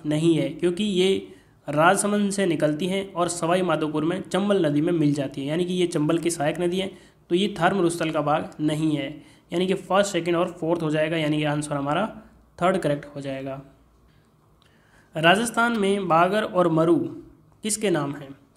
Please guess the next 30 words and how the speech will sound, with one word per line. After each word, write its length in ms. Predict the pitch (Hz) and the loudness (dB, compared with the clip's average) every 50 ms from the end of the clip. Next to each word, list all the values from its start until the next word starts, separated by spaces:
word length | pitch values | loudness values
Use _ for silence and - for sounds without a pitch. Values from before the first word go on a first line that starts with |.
| - - _ _ _ - | -20 -20 _ _ _ -10
तो 60 | 156 | -6
मरु 300 | 151 147 151 165 180 226 | -2 2 4 6 6 6
यानी 240 | 240 226 214 208 208 | 6 4 4 2 2
कि 80 | 202 208 | 0 0
मरुस्थल, 520 | 190 156 147 160 170 170 - 208 202 202 202 - - - _ _ - | 2 2 4 4 2 2 2 0 0 0 -2 -10 -16 -20 _ _ -10
तो 60 | - | -6
मरुस्थल 420 | 151 160 165 185 202 202 - 202 185 | -2 0 2 2 2 0 0 -2 0
एक 240 | 180 180 - - 226 240 - - - - - _ - 160 | -2 -2 -4 -4 -6 -6 -8 -12 -20 -20 -20 _ -4 0
भौगोलिक 380 | 156 160 156 175 185 202 196 | 0 2 4 4 4 4 2
क्षेत्र 300 | 202 - 156 147 - 147 | 0 -4 -8 -8 -6 -6
है, 80 | 143 139 | -6 -6
ऑप्शन 280 | 143 147 147 - 170 | -6 -6 -6 -4 -2
यहाँ 200 | 165 156 151 151 | 0 0 0 -2
पे 220 | 151 175 190 208 202 - - - - _ _ - | -2 -4 -6 -6 -6 -10 -16 -20 -20 _ _ -8
सेकंड 380 | - 170 160 160 196 190 180 | -4 -4 -2 -2 -2 -2 0
करेक्ट 260 | - 147 143 143 147 | 0 -2 -2 -4 -6
हो 120 | - - 139 | -10 -12 -10
जाएगा। 380 | 127 131 131 135 135 135 139 - - - _ _ _ _ _ _ - _ _ _ _ _ _ _ _ _ _ _ _ _ _ _ _ _ - - - - | -10 -10 -10 -8 -10 -10 -12 -14 -16 -20 _ _ _ _ _ _ -20 _ _ _ _ _ _ _ _ _ _ _ _ _ _ _ _ _ -20 -20 -12 -4
जिस 260 | 165 175 240 254 233 | 0 2 2 2 2
दिशा 260 | 208 208 202 214 214 214 | 0 0 2 4 2 2
में 120 | 220 220 | 2 2
अरावली 400 | 214 170 170 170 190 196 208 220 | 2 4 6 6 6 4 2 -2
श्रेणियों 340 | 208 - 160 156 165 175 185 | -2 -2 0 0 2 2 0
की 140 | 185 - 175 | 0 -2 -4
चौड़ाई 340 | 165 - 151 156 165 175 170 165 | -2 0 0 2 2 2 2 2
बढ़ती 320 | 147 147 156 165 156 208 | 0 0 0 0 0 0
जाती 260 | 175 160 151 151 151 147 | 2 2 2 2 0 0
है 180 | 147 151 156 156 | 0 0 -2 -4
वह 180 | 156 151 143 139 | -6 -6 -4 -4
है, 300 | 143 143 135 135 131 | -2 -4 -4 -6 -8